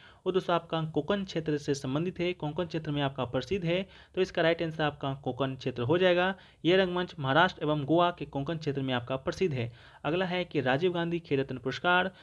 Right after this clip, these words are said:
दो हज़ार बीस से सम्मानित मनिका बत्रा डैश की एक, ए, प्रोफेशनल खिलाड़ी हैं। तो ये दोस्तों आपका जो मनिका बत्रा हैं, वो आपके टेबल टेनिस के प्रमुख खिलाड़ी हैं।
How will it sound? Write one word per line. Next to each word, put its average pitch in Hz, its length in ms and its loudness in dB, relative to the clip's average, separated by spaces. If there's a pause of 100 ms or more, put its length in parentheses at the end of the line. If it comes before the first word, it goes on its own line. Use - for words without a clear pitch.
(160)
दो 143 80 4
हज़ार 131 180 6
बीस 165 180 -2
से 180 160 -6
सम्मानित 147 500 -2
मनिका 131 280 -4
बत्रा 175 540 4 (300)
डैश 170 320 6
की 160 160 0
एक, 147 380 -2
ए, 127 460 2
प्रोफेशनल 156 440 0
खिलाड़ी 151 340 4
हैं। 175 240 -2
तो - 300 -20
ये 185 60 4
दोस्तों 180 240 2
आपका 165 200 0
जो 147 120 2
मनिका 135 320 0
बत्रा 139 300 0
हैं, 185 260 -2 (280)
वो 175 60 4
आपके 175 280 -2
टेबल 165 320 0
टेनिस 165 320 -4
के 156 100 -4
प्रमुख 139 340 -4
खिलाड़ी 156 320 2
हैं। 185 260 -4